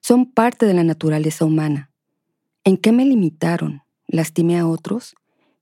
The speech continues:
¿Qué puedo hacer para que sus efectos no ensombrezcan mi camino? Es posible que hayas reconocido alguno o varios de estos fantasmas, o que hayas salido de un abismo que parecía sin fondo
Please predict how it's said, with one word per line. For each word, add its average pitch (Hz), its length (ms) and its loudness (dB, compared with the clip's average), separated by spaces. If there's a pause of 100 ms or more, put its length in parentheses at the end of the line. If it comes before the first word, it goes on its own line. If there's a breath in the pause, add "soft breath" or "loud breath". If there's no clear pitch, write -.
¿Qué 254 140 2
puedo 226 400 0
hacer 165 440 -2
para 151 200 -2
que - 120 -8
sus - 200 -6
efectos 170 600 -4
no 190 220 0
ensombrezcan 180 880 -2
mi 156 100 0
camino? 151 540 -4 (1500)
Es 247 140 2
posible 190 480 0
que 180 100 0
hayas 165 220 0
reconocido 160 640 -2
alguno 175 500 0
o 160 60 -2
varios 160 360 -2
de 165 60 -4
estos 170 220 -8
fantasmas, 160 640 -6 (640)
o 175 160 0
que 175 160 0
hayas 170 300 0
salido 180 460 0
de 165 100 2
un 170 120 2
abismo 185 460 0
que 160 100 -4
parecía 156 440 -4
sin 160 180 -4
fondo 165 480 -2